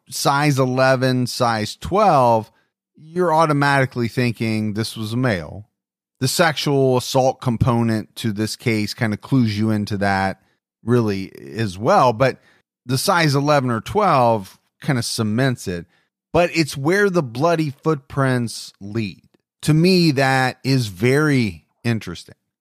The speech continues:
We've already said that Mary Ann was attending classes.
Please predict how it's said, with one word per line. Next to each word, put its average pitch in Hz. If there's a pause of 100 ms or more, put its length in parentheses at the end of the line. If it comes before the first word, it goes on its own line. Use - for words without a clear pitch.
(200)
We've 110
already 147
said 151 (480)
that 113
Mary 123
Ann 120
was 113
attending 123
classes. 95